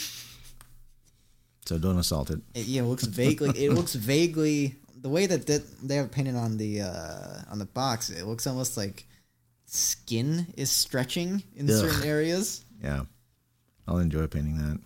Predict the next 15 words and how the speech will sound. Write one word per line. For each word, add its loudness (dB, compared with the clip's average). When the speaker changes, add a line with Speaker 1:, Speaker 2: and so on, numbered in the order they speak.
Speaker 2:
Very -4
gross. -4
Speaker 1:
Yeah. -6
Speaker 2:
Uh, -6
yeah, -6
I -6
figured 0
it, -10
it -6
would -6
be -6
a -8
good -6
addition. -10
Speaker 1:
Yeah, 2